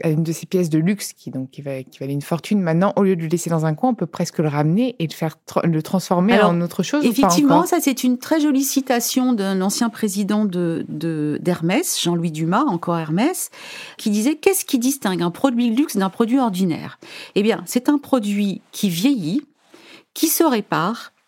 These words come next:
Speaker 2: qui se transmet. » Et aujourd'hui, il pouvait pas le dire à son époque, mais aujourd'hui, on pourrait presque dire, et qui va se revendre. Et, et par exemple, une maison comme Longchamp, chez nous, qui est au comité Colbert,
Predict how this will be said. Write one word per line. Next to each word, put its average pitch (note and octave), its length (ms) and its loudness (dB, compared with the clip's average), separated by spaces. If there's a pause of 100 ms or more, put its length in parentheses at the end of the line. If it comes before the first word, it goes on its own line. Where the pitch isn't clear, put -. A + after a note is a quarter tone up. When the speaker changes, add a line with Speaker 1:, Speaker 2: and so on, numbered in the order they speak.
(120)
Speaker 2:
qui - 140 -4
se F4+ 140 2
transmet. » G#3 720 -2 (760)
Et A#3 140 4
aujourd'hui, B3+ 400 4
il A#3 60 2
pouvait G#3+ 180 2
pas A3+ 160 4
le A#3 60 2
dire G#3+ 240 2
à G#3+ 40 2
son G3 160 2
époque, G#3 360 2
mais G3+ 80 2
aujourd'hui, A3+ 320 4
on C#4 80 2
pourrait G#3+ 280 0 (140)
presque - 240 0
dire, B3 240 0
et A3+ 60 2
qui C4 160 0
va C#4+ 100 2
se - 100 -4
revendre. A#3 640 2 (420)
Et, - 240 0
et G3+ 60 0
par A#3+ 140 2
exemple, A#3+ 360 0
une G3 280 2
maison A3+ 360 0
comme F3+ 260 0
Longchamp, G#3+ 520 2
chez F#3+ 220 -2
nous, B3+ 180 2 (140)
qui - 180 -14
est - 240 -12
au - 140 -8
comité D#3+ 360 -6
Colbert, E3+ 560 -4